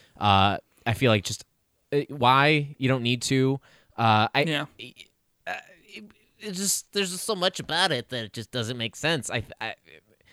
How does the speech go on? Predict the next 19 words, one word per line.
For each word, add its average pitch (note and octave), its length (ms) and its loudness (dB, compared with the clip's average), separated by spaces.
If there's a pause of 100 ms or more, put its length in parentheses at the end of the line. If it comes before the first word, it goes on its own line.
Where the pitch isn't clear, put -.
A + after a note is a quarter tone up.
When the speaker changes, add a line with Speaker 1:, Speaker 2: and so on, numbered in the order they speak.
(100)
Speaker 1:
there, D#3+ 200 4 (440)
there E3 120 -2
are D3+ 40 0
so F#3+ 220 0
many F#3+ 180 0
games A#2+ 460 2
that G#2+ 240 -2
do A2+ 180 2
things G#2 360 -2
in G2 100 -6
this, F#2 360 -6
that, G2 220 -6
that G2 120 0
do G#2 120 -2
things G2 260 -6
better E2 340 -6
than D#2+ 140 -12
this D#2 160 -14
game. C#2 300 -12